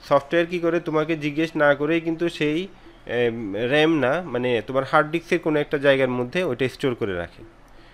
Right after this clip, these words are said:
তুমি হয়তো save করো নাই, কিন্তু ওই সফটওয়্যারই হচ্ছে ওইটা সেভ করে রাখে। তো তুমি যদি হঠাৎ করে power supply চলে যায়, তো ফাইলটা তো RAM থেকে চলে গেল। যখন তুমি আবার ওই সফটওয়্যারটা open করবা, তখন তোমাকে সফটওয়্যারটা হয়তো দেখাবে যে তুমি ওই ফাইলটা আবার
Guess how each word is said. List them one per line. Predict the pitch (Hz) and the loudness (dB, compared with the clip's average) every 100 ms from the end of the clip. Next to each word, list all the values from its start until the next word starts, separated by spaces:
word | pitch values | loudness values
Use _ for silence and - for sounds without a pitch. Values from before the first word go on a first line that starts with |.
| - - - - | -20 -20 -16 -4
তুমি | 160 | 0
হয়তো | 180 180 | 2 0
save | 185 170 165 | 0 0 2
করো | 151 139 | 0 0
নাই, | 139 165 | -2 -4
কিন্তু | 170 165 156 135 - - 107 120 131 - 107 | -6 -6 -6 -8 -14 -18 -18 -10 -8 -6 -6
ওই | 131 143 131 85 92 - | -4 -6 -8 -12 -12 -2
সফটওয়্যারই | 151 - 180 175 185 | -2 0 -2 0 -2
হচ্ছে | 175 175 | -2 -4
ওইটা | 151 | -2
সেভ | 147 151 - | -2 -2 -4
করে | 135 117 | -2 0
রাখে। | 92 - - - - - - - - 101 | 0 -2 -20 -20 -20 -20 -20 -20 -12 -10
তো | - | -8
তুমি | 127 160 180 | -6 -2 0
যদি | 135 143 180 | 0 0 2
হঠাৎ | 160 180 175 | 4 2 2
করে | 185 | -4
power | 180 139 143 | 2 4 4
supply | 170 151 165 | 2 -2 -2
চলে | 175 160 123 | 0 0 2
যায়, | 117 117 - - | 0 -2 -10 -12
তো | |
ফাইলটা | 135 147 143 143 | 0 2 2 0
তো | 143 | 0
RAM | 135 123 | 2 0
থেকে | 123 127 | 0 -4
চলে | 123 135 110 | -2 -2 -2
গেল। | 87 85 - - - - - 110 | -2 -8 -16 -20 -20 -20 -10 2
যখন | 147 185 190 | 4 4 2
তুমি | 196 190 | 4 8
আবার | 190 | 8
ওই | 180 | 6
সফটওয়্যারটা | 170 170 - 170 185 | 2 0 0 0 2
open | 151 165 180 | 2 2 -2
করবা, | 175 156 127 156 | 0 0 2 0
তখন | 151 135 156 | 0 -2 -4
তোমাকে | 147 147 151 | -4 -4 -2
সফটওয়্যারটা | 151 131 151 143 143 | -2 -2 -2 -2 -2
হয়তো | 135 143 | -2 0
দেখাবে | 120 117 131 110 | 0 0 0 -2
যে | 110 | -4
তুমি | 120 123 131 | -6 -6 -4
ওই | 135 139 | -4 -4
ফাইলটা | - 131 127 120 143 | -2 -2 -2 -2 -2
আবার | 131 170 | 0 -4